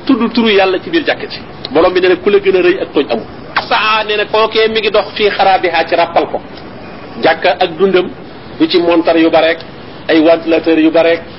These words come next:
ay tableau yu bari yuñ fa wékk ak, loolu dundalul jàkka. Jàkka la koy dundal mooy la tax jàkka jaa jóg di fa am. Mooy ñu fay jaamu Yàlla,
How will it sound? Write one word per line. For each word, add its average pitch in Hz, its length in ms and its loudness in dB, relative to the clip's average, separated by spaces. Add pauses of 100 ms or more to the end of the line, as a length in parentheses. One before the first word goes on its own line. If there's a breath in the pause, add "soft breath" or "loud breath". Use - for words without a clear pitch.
(300)
ay 170 220 2 (140)
tableau 170 300 2
yu 165 100 6
bari 170 240 4
yuñ 165 80 0
fa 165 80 4
wékk 175 240 4
ak, 175 100 -2 (440)
loolu 190 420 6
dundalul 185 380 2
jàkka. 151 280 0 (800)
Jàkka 175 300 2
la 170 120 4
koy 196 220 2
dundal 175 320 2
mooy 160 320 2
la 185 100 2
tax 185 240 -4
jàkka 170 260 0
jaa 147 140 4
jóg 139 200 0
di 139 80 -2
fa 160 100 2
am. 120 160 2 (520)
Mooy 139 200 2
ñu 147 80 2
fay 156 180 2
jaamu 156 260 2
Yàlla, 202 320 2